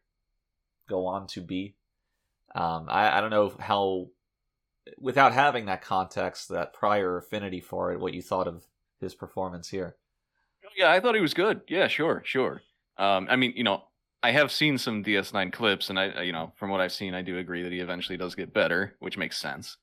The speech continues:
Speaker 2: But, uh, it's
Speaker 1: He
Speaker 2: definitely not bad here.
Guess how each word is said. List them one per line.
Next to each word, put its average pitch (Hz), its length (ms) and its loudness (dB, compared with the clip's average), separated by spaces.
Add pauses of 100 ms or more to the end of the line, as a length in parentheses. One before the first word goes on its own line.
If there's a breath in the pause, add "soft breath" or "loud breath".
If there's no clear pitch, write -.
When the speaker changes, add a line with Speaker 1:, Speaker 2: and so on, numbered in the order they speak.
(880)
Speaker 2:
But, 80 240 -8
uh, 76 240 -2 (680)
it's - 100 -8 (320)
Speaker 1:
He - 20 -14
Speaker 2:
definitely 117 400 0
not 107 300 0
bad 123 240 4
here. 87 300 -4